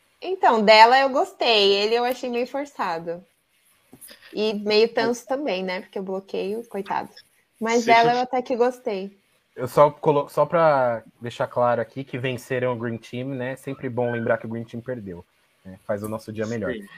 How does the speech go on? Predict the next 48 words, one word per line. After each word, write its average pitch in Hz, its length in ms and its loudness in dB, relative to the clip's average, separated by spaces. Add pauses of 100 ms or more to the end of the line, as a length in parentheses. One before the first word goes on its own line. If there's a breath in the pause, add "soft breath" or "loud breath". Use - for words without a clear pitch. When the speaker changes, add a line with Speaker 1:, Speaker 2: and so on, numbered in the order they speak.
(240 loud breath)
Speaker 3:
E 175 100 2
o 190 140 2
Dilson 277 340 4
tinha 247 160 6
feito 202 220 0
um 180 40 -2
comentário 160 520 4
bom 151 180 0
sobre 135 240 -2
a 123 60 2
prova 120 400 2
que - 120 -10
eu 156 60 0
acabei 156 280 -4
deixando 165 360 -4
passar. 147 580 2 (760)
É... 127 920 2 (1080)
Esse 147 200 -6
aqui. 107 180 -10 (520)
Que - 160 -20
seria 170 280 2
legal 156 220 6
eles 196 140 2
terem 170 220 -4 (140)
enchido 170 480 -2
um 262 80 -2
tanque 180 320 0
de 247 120 -8
cartas, 143 580 2
né? 110 140 -8
Acho - 180 -14
que 151 80 -2
era 151 80 6
o - 40 4
mínimo 196 320 0
que 247 60 -4
a 226 40 4
gente - 80 -4
Speaker 2:
Sim. - 60 -10
Speaker 3:
tava 220 140 0
esperando 165 520 0
quando 165 140 -6
a 165 40 -4
gente 165 160 -12
viu 170 120 0
a 180 40 2
prova, 123 400 0
né? 147 220 -10